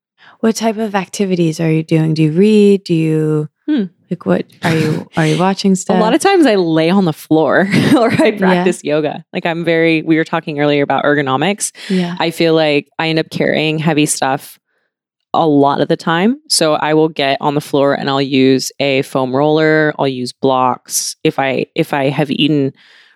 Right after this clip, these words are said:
Speaker 2: early enough that my stomach is pretty well digested, I will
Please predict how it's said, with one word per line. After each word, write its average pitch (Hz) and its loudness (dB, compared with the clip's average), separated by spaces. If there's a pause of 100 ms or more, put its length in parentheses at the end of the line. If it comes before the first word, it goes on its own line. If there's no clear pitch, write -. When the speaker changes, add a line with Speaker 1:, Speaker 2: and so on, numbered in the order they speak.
(140)
Speaker 2:
early 175 2
enough 147 -4
that 135 0
my 135 -2
stomach 135 -2
is 131 -2
pretty 131 0
well 135 0
digested, 135 -2
I 139 -2
will 131 2